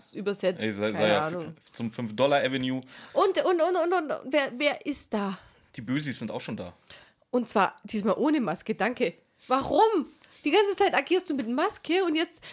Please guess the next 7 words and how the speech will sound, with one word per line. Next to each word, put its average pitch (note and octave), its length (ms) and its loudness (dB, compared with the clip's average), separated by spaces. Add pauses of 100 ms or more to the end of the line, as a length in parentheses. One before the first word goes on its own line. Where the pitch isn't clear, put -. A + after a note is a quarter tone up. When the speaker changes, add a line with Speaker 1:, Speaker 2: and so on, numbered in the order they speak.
Speaker 1:
zeigt F4+ 340 2
ihr E4 140 4
euch D#4 180 2
in C#4 80 -10
Konstellation D#4 800 -2
zusammen C#4 480 2
nebeneinander C4 880 2